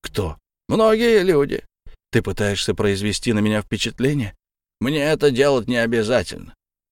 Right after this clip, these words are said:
«Правда. Могу я кое о чем спросить?» «Не обещаю, что отвечу». «Но я попробую. Ты родился с такими способностями?» «Нет,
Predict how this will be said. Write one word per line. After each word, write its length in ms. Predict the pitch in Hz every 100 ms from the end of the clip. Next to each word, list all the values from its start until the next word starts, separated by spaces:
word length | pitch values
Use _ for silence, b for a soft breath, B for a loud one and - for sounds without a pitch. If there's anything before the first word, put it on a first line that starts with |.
| _ _ -
«Правда. 520 | 90 95 80 78 85 - B B B
Могу 220 | 110 110 135
я 120 | 123
кое 220 | 131 123
о 20 |
чем 380 | 120 117 110 107
спросить?» 600 | - 123 113 98 82 - _ _ _ _ _ _ _ _ _ _ -
«Не 120 | 113
обещаю, 680 | 147 160 165 - 196 190 165
что 300 | - 160 139
отвечу». 720 | - 101 78 - 76 71 - _ _ _ _ _ _ _ _
«Но 240 | 104 113 113
я 200 | 123 123
попробую. 600 | 127 131 127 95 90 82 _ _ _ _ _
Ты 260 | - 123 104
родился 540 | 120 107 156 170 165
с 80 | -
такими 500 | 127 - 110 95 87 _ -
способностями?» 840 | - 127 - 117 87 - 90 82 - _ _ _ _ _ _ -
«Нет, 300 | 220 214